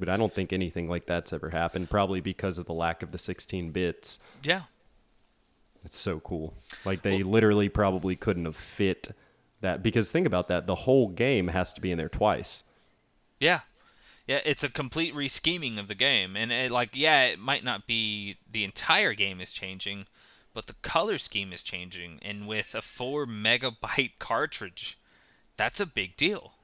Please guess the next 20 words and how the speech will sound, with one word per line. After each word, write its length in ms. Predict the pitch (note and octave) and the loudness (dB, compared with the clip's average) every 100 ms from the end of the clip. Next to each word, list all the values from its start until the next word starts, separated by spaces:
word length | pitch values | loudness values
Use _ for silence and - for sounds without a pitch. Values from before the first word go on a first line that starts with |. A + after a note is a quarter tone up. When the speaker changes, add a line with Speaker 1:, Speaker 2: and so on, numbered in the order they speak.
| _ | _
Speaker 2:
That's, 380 | A2 B2 - - | -8 -8 -10 -10
that's 260 | - C3+ - | -8 -6 -6
a 60 | |
lot. 380 | G2 C3+ D#3+ - - | 0 0 0 -6 -12
That's 240 | A2+ - | -12 -8
them 300 | B2 A#2+ A2+ - | -6 -6 -8 -10
tossing 420 | - C3 - A2+ | -6 -6 -6 -8
a 60 | F2+ | -4
lot 280 | G#2 B2 | 0 0
of 100 | C3 | 0
extra 720 | G#2 A2+ - - G#2 G2+ G#2 - _ | -2 -4 -6 -6 -4 -4 -8 -14 _
memory 480 | F#2+ D#3+ D#3+ A#2 G#2+ | -4 -2 0 -2 -2
into 240 | G2+ G2 | -4 -8
a 40 | G2 | -10
very 320 | F#2 A2 G#2+ | -4 -4 -4
limited 480 | G2 G#2+ A#2 G2+ - | -4 -4 -4 -8 -12
space. 480 | - E2 C2+ - - - - - _ _ _ _ _ _ _ _ _ _ | -12 -10 -10 -14 -18 -20 -20 -20 _ _ _ _ _ _ _ _ _ _
So, 420 | - - A#2 G2+ G#2 | -6 0 2 2 2
uh, 240 | G2+ F#2+ - | 2 2 0
I, 140 | F#2+ | -2